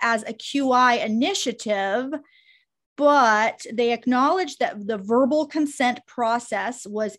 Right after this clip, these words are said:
inadequate. And they said, "Considering the circumstances and out of respect for the participants, they have elected to formally withdraw the article," the, the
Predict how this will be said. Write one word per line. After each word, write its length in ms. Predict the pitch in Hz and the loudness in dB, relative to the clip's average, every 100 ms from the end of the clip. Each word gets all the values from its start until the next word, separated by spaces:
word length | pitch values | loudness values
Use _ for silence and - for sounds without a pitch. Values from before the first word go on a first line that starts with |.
| - | -2
inadequate. 840 | 262 240 185 190 - 208 254 - - _ _ _ _ _ | 2 2 2 -2 -6 -6 -6 -8 -18 _ _ _ _ _
And 540 | - 247 240 240 240 233 220 | -4 0 2 2 0 -2 -4
they 160 | 233 | -4
said, 420 | 233 247 233 220 - _ _ 226 - | -2 2 2 0 -12 _ _ -18 -2
"Considering 480 | 294 285 349 349 | 0 0 -2 -2
the 100 | 349 | -2
circumstances 840 | 359 302 262 233 214 240 226 233 214 | -2 0 0 0 -2 -4 -4 -4 -6
and 140 | 220 - | -6 -2
out 220 | 220 240 | 0 2
of 160 | 277 254 | 0 0
respect 720 | 285 - - 208 196 - - _ | -8 -8 -6 -4 -4 -10 -20 _
for 100 | 233 | -10
the 120 | 233 | -10
participants, 1040 | 240 277 - 320 302 - - 180 202 - - - - _ | -8 -10 -6 -6 -4 -8 -10 -12 -12 -16 -20 -20 -20 _
they 120 | 233 | -2
have 140 | 240 | -2
elected 520 | 220 214 220 214 226 214 | -4 -2 -4 -4 -6 -6
to 100 | 226 | -12
formally 680 | - 226 233 220 220 - - | -6 -4 -2 -4 -6 -10 -14
withdraw 680 | 233 208 208 220 214 214 208 | -10 -8 -8 -10 -6 -2 -2
the 140 | 208 - | -4 -4
article," 520 | 220 220 208 196 165 202 | -2 0 -2 -6 -6 -6
the, 140 | 214 | -10
the 160 | 202 | -12